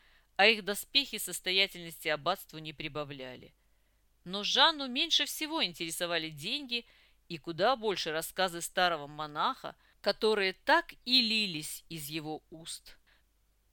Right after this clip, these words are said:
Остальные члены ее небольшого отряда уже отправились спать, а брат Рено все говорил и говорил,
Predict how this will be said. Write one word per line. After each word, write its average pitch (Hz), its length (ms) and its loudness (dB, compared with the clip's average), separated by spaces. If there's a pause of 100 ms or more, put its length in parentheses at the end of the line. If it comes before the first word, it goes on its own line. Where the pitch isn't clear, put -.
Остальные 269 640 2
члены 247 400 0
ее 208 220 2
небольшого 214 560 0
отряда 233 360 2
уже 196 220 0
отправились 247 640 -4
спать, - 560 2 (640)
а 160 120 6
брат 196 360 2
Рено 185 420 -4 (320)
все 185 220 -4
говорил 170 580 0
и 277 60 -6
говорил, 226 640 0